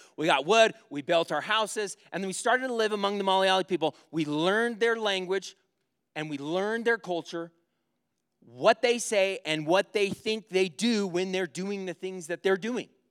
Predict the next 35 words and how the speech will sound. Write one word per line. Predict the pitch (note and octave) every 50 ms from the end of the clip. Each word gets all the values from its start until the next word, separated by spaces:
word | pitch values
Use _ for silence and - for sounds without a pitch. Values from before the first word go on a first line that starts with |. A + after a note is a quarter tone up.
| _ _ _ _ _ _ _ _ _ _
Why | - D#3 D#3 D#3 G3
do | G3+ G#3
they | G#3 A3+ A3
plant | - - G#3+ A3 A#3+ B3+ B3
this | - F3 - - D3
way? | C3+ C3+ B2+ A2+
Why | A2 C3+ D3+ F3 F#3+
do | G#3 G#3+
they | A3 A3 G#3+
walk | F3+ E3 F#3 G3+ A3 A#3 A3 - - - - - - - -
on | F3 F#3+ G3+ G3+
the | G3+ G3
left | G3+ A3 A#3 -
side | - - F#3+ D#3+ E3 D3+ D#3+
and | E3
not | F3+ F#3+ G3+ -
the | - G3
right | F#3+ G3+ G#3 A3+ G3+ -
side | - G3 E3+ C#3+ B2 A#2+ B2 - _ _ _ _ _ _ _ _ _ _ _ _ _ _
of | F3 E3+ E3
the | F#3+ F#3
trails? | - A3+ A#3+ A#3 G3+ E3+ C#3 C3+
Why | C#3 D#3 D#3 F3 F#3+
do | G#3 G#3+
they | F#3+ A3 A3 G#3 -
only | G#3+ G#3+ A3 A3+ A#3 A3
set | - - - A#3 A3+ F3+ -
bananas | A3 A3 A#3 A#3 A#3+ A3+ G#3+ G3 -
on | F#3+ F#3 F#3+
the | G3+ G3+
right | A3+ A#3+ A#3 A3 -
side | - G#3 E3+ D3 D3 C#3+
and | D3+ D#3+
not | F3 F#3 G3 G#3 -
the | - A3 A3